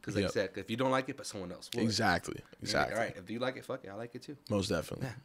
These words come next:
Speaker 1: that's insane, man. That's crazy.
Speaker 2: Yeah.
Speaker 1: Um, do you think Florida culture will be the scene?
Speaker 2: Bro,
Speaker 1: I
Speaker 2: you
Speaker 1: think it
Speaker 2: know,
Speaker 1: would.
Speaker 2: bro, it's, y-, <sighs> I, let me be careful.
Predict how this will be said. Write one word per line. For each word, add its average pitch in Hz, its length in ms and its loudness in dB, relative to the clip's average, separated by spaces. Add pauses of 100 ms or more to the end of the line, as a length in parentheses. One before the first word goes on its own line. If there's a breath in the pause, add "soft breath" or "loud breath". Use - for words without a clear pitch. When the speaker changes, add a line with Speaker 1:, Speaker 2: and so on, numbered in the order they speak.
(160)
Speaker 1:
that's - 220 -6
insane, 165 380 -6
man. 104 200 -6
That's 135 160 -10
crazy. 139 520 -2 (100)
Speaker 2:
Yeah. 101 200 4
Speaker 1:
Um, 120 220 6
do 120 100 0
you 127 60 4
think 160 220 2
Florida 120 240 6
culture - 360 4
will 107 120 8
be 107 300 2 (160)
the 82 100 0
scene? 98 320 -2 (460)
Speaker 2:
Bro, 107 340 12 (640)
Speaker 1:
I 120 60 10
Speaker 2:
you - 20 12
Speaker 1:
think 123 120 12
it - 20 12
Speaker 2:
know, 120 120 12
Speaker 1:
would. 117 100 8 (600)
Speaker 2:
bro, 127 240 12
it's, 131 320 12 (180)
y-, 120 140 6 (440)
<sighs> - 60 -4 (600 loud breath)
I, 110 120 12 (260)
let - 100 -2
me 135 40 6
be 131 80 2
careful. 107 340 2